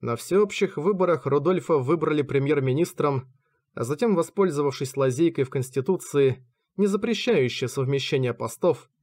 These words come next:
он стал и главой парламента. Эти два поста не принято было совмещать из опасения, что власть человека, занимающего обе должности, станет неограниченной. И это действительно было так.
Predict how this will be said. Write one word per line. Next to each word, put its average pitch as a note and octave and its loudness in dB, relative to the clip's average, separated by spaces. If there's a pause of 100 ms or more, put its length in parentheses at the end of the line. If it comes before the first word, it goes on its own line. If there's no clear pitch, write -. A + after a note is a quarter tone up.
(360)
он D3+ 0
стал E3 2
и C#3+ 4
главой C3+ 2
парламента. B2 0 (920)
Эти E3 -2
два G#3+ 2
поста G#3 0
не G3 4
принято G3 0
было B2 2
совмещать C3 -4
из A#2+ -6
опасения, D3+ 0
что C#3+ 0
власть C#3 0
человека, C3+ 0
занимающего C3 0
обе C3+ 0
должности, C3+ 0 (160)
станет G3+ 0
неограниченной. C#3+ -2 (640)
И - 0
это C3 2
действительно C3 0
было B2+ 2
так. - -4